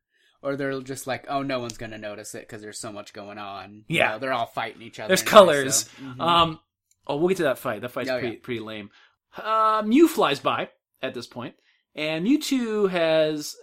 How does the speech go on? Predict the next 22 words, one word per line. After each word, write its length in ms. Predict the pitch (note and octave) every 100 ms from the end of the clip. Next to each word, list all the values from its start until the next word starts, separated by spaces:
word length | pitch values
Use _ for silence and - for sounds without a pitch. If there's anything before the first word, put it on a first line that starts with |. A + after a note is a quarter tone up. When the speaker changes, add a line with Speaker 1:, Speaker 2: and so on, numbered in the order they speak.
| F3
Speaker 2:
uh, 180 | E3+ F3
you 80 |
know, 100 | G#3
made 220 | F3+ D#3+ D3+
these 160 | D3
powerful 320 | - A#2+ A#2+
genetic 360 | A#2+ A#2 A2 G#2
copies. 920 | - G#3+ F#3+ F#3+ F3+ F3+ F3+ F#3 - - _ _ _
Um, 460 | - C#3 C#3 C#3 C#3
the 100 | D3
room 280 | D#3+ F#3+ F3
turns 420 | - F3+ F3 E3
into 320 | F3 E3+ F3
a 40 | D3
stadium, 680 | - - G#3 C4 D3 A3+ - _ -
which 140 | C3+
I 60 | C#3
think 140 | C3
is 80 | B2
a 60 | B2
cool 240 | - A#2+
effect. 380 | G#2+ A2 C3